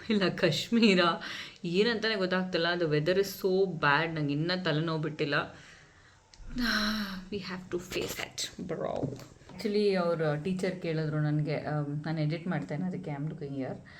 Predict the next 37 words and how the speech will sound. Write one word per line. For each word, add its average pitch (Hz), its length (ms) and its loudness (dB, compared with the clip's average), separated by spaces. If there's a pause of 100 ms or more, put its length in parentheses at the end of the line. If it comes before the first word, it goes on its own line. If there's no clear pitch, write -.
(240)
ಅವ್ರು 156 420 0
ಮ್ಯಾಮ್ 151 280 0
ಕೇಳಿದ್ರು, 151 360 0
"Where 156 160 -2
is, - 240 -6
ಆ, 143 340 -2
ಅದ್ವೈತ್'s 147 400 -2
father?" 143 420 -2
ಅಂತ. 139 280 -6
Because 196 340 -4
ಅಲ್ಲಿ, 196 540 2
ಆ 180 140 2
ಸ್ಕೂಲಲ್ಲಿ 208 480 0
ಎಲ್ಲ 180 460 -2
ಅಪ್ಪ 180 200 0
ಅಮ್ಮ 175 200 0
ಇಬ್ರು 175 260 0
mostly 180 580 -2 (200)
ಎಲ್ಲ 160 200 -2
ಮಕ್ಳಿಗೂ 165 400 -6
ಬರ್ತಾರೆ. 156 680 -4 (380)
"ಅದ್ವೈತ್'s, 196 640 0
ಆ, 165 120 4
father 175 480 2
is 180 120 2
on 185 120 2
business - 600 2
trip" - 340 4
ಅಂತ - 240 0
ಹೇಳ್ಬಿಟ್ಟೆ 196 540 0
ನಾನು. - 560 -4 (480)
"He's 202 180 2
on 202 100 2
long 175 360 2
ride" 185 200 2
ಅಂತ 175 180 2
ಹೇಳೋಕ್ಕಾಗುತ್ತಾ 165 1000 2